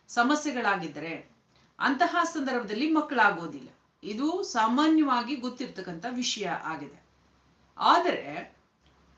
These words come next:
ಮಕ್ಕಳೇ ಆಗದಂತೆ ಅಥವಾ ಮಕ್ಕಳಾಗದಂತೆ ತಾಂತ್ರಿಕ ಕ್ರಿಯೆಗಳನ್ನ ಮಾಡಿದ್ರೆ, ಗರ್ಭಕಟ್ಟು ಈ ರೀತಿಯಾಗಿ ಕೂಡ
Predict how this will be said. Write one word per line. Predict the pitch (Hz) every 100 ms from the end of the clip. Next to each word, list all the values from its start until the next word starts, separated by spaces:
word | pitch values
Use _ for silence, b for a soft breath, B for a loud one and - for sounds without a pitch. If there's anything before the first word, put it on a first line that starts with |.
| -
ಮಕ್ಕಳೇ | 226 285 285 - 359 349 359 - 262
ಆಗದಂತೆ | 277 294 269 294 285 262 254 - - _ _ _ _ -
ಅಥವಾ | 233 285 269
ಮಕ್ಕಳಾಗದಂತೆ | 254 247 - 294 285 277 254 233 233 - - - -
ತಾಂತ್ರಿಕ | 240 302 294 311 349
ಕ್ರಿಯೆಗಳನ್ನ | - 285 269 247 240
ಮಾಡಿದ್ರೆ, | 226 214 190 175
ಗರ್ಭಕಟ್ಟು | 202 247 311 285 - - 247 233 196
ಈ | 247
ರೀತಿಯಾಗಿ | 240 233 226 208 202
ಕೂಡ | 208 202